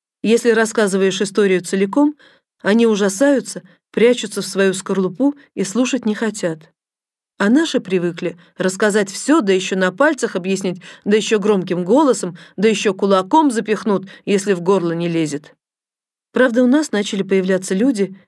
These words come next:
умеющие отсекать свои чувства.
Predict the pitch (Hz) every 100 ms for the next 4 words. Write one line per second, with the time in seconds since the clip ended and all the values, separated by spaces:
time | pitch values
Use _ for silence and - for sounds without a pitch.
0 | _ _ - 202 240 262 - 220 196 190
1 | 202 190 208 202 - 170 175 - 165 -
2 | - 190